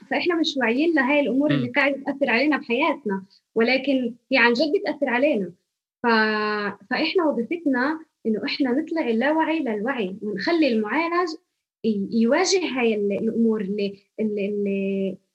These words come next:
Speaker 1: ال-، خلينا نقول المشاعر الكامنة الموجودة،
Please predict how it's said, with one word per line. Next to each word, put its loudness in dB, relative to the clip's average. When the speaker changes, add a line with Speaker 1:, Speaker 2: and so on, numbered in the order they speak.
Speaker 1:
ال-، -6
خلينا -4
نقول -2
المشاعر 2
الكامنة 2
الموجودة، 0